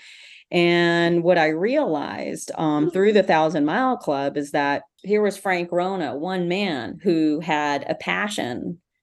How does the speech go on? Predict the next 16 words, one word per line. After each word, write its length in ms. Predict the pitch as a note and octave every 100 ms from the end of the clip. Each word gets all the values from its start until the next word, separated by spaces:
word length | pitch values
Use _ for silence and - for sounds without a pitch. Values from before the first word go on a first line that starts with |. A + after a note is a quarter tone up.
| _
for 180 | - F3+
running 600 | D#3+ F#3+ G#3 A2+ F#2 - - - -
and 160 | G3 G3+
was 120 | G3
able 360 | A3+ D#4 D4+ C#4+
to 500 | - A3 G#3 G#3 F#3+
really 400 | F#3+ G#3+ G#3 G#3
create 440 | G#3 G#3 F#3+ G3 G3
this 180 | F#3
community 800 | - F#3 F3 G#3 C4 G3+ C#3+ A2 - -
of 220 | F3 F3
people, 540 | - A#3 A#3+ - F3+ - _ _
you 100 | F#3
know, 200 | F3 E3
through 480 | E3+ F3 G3 G#3+ G#3
volunteering. 1120 | G3 F#3 F#3 F3 E3 F3+ F#3 F#3 D3+ C#3 C#3